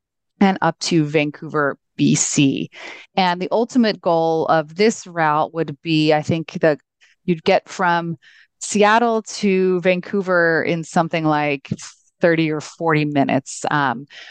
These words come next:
but to take some of the pressure off of that highway corridor that's already congested, that's already dangerous, um, that's ar-, that's just going to be increasingly overcrowded,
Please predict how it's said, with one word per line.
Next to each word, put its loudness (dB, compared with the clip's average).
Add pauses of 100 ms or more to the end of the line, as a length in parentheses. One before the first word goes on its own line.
(160)
but 4
to 2
take 0
some 0
of 2
the -2
pressure -2
off 0
of -2 (220)
that 0 (140)
highway -2
corridor -2
that's -2 (100)
already 0
congested, -2
that's -4
already 0
dangerous, -2
um, 0
that's -4
ar-, 0
that's 0
just -6
going -4
to -18
be 0
increasingly 0
overcrowded, -4